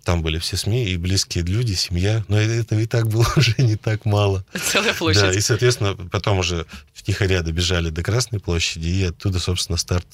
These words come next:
Speaker 1: э, состоялся. А, соответственно, четвёртого марта мы стартовали, и далее, э, через карту на мобильном <laughs> у нас был проложен маршрут. То есть мы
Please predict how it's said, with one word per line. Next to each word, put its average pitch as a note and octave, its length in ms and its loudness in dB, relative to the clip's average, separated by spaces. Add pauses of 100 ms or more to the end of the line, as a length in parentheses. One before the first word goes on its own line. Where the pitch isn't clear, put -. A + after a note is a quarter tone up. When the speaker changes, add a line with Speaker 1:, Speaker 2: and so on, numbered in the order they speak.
Speaker 1:
э, D#2 280 -8
состоялся. D#2+ 680 0 (1120)
А, G#2 440 2
соответственно, A#2 440 0
четвёртого A#2+ 360 2
марта G#2+ 300 0
мы G2 80 0
стартовали, A#2+ 680 0
и A2 160 -4
далее, G#2 540 2 (300)
э, E2+ 680 0 (120)
через F2+ 480 -2
карту F2 560 -2 (340)
на F2+ 140 0
мобильном G2 500 0 (160)
<laughs> - 180 -20
у B2+ 60 4
нас G#2+ 220 0
был F#2+ 180 0
проложен F2 500 0
маршрут. A2 420 -2
То - 60 -20
есть - 140 -12
мы F#2+ 140 0